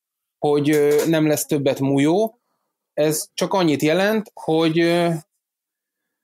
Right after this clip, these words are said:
bocsánat, ez csak annyit jelent, hogy, ö, hogy most egy olyan időszaka van, amikor, amikor nem tud, ö, százszázalékosan itt lenni velünk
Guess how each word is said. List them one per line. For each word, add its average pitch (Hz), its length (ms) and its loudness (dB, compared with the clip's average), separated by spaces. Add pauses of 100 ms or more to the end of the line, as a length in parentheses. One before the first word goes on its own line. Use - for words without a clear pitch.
(760)
bocsánat, 165 600 -2 (420)
ez 160 180 -4
csak - 200 -4
annyit 165 300 0
jelent, 175 360 -2
hogy, 170 400 -2
ö, 175 380 0 (1040)
hogy 180 140 -2
most 185 220 0
egy 175 120 0
olyan 143 180 2
időszaka 135 520 -2
van, 185 160 0
amikor, 180 500 0
amikor 185 380 0
nem 147 360 0
tud, 139 340 -2 (760)
ö, 123 460 -2
százszázalékosan 131 1120 -4 (100)
itt 156 180 -6
lenni 127 260 0
velünk 190 500 0